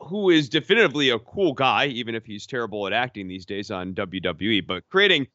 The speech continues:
some of my favorite telenovelas of all time. Uh, but Rey Mysterio, nineteen ninety-six, definitively a cool guy. Juventud Guerrera, definitively a cool guy.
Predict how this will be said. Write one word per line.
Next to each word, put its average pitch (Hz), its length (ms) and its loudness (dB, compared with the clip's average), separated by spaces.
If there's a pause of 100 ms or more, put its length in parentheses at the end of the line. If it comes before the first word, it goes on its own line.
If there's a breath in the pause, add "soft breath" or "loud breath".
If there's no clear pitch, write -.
(240)
some 269 200 0
of 226 60 0
my 196 140 0
favorite 170 340 0
telenovelas 151 720 -6
of 120 100 -14
all 120 140 -4
time. 127 360 0 (300 loud breath)
Uh, 160 220 0
but 208 400 2 (340 soft breath)
Rey 269 220 0
Mysterio, 220 440 -4
nineteen 220 360 -4
ninety-six, 180 600 -8 (220)
definitively 202 840 -2
a 220 100 2
cool 185 380 -4
guy. 220 440 2
Juventud 233 460 -8
Guerrera, 240 520 2
definitively 190 760 0
a 220 100 2
cool 247 340 -6
guy. 220 460 2